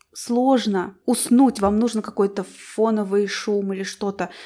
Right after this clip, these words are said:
можете просто включить это на планшете или на телефоне и просто отодвинуть подальше, включите какое-нибудь, знаете, расслабляющее видео с шумами природы или что-то такое.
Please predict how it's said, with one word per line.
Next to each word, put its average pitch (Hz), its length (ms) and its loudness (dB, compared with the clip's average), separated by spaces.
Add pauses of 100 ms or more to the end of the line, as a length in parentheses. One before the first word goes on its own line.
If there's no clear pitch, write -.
(140)
можете 226 240 -4
просто 226 420 -2
включить 214 640 -4
это 190 340 -6
на 196 180 -2
планшете 202 720 -6
или 185 180 -8
на 190 160 -2
телефоне 202 580 -4
и - 80 -10
просто 240 300 -4
отодвинуть 202 480 -6
подальше, 220 500 -2 (320)
включите 226 440 -2
какое-нибудь, 196 560 -2
знаете, 214 240 0
расслабляющее 196 680 -4
видео 170 460 -2 (640)
с - 60 -10
шумами 214 400 4
природы 185 600 0
или 185 120 -10
что-то - 280 -12
такое. - 500 -12